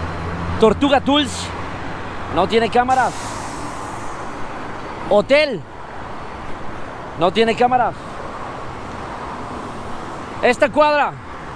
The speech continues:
no tiene cámaras. ¿Dónde están las dieciocho cámaras que mencionaban que existían?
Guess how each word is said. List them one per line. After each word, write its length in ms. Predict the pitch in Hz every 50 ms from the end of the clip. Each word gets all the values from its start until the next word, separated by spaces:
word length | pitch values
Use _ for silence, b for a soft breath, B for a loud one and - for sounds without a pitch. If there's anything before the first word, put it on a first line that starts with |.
| - - - - - - - - - - - - - - - - - - - - - - -
no 120 | 170 190 208
tiene 220 | 214 240 240 220
cámaras. 400 | - 247 247 240 220 180 135 - - - - - - - - - - - - - - - - - - - - - - - - - - - - - - - - - - - - - - - - - - - -
¿Dónde 180 | 151 202 226 233
están 200 | 226 - 247 233
las 120 | 233 226
dieciocho 420 | 196 214 190 190 247 226 - 226 190
cámaras 440 | - 226 220 208 202 185 180 170
que 120 | - - 180
mencionaban 600 | 175 180 175 160 - 185 190 196 202 208 202 180
que 80 | - 180
existían? 500 | 156 - 190 175 - - 226 196 135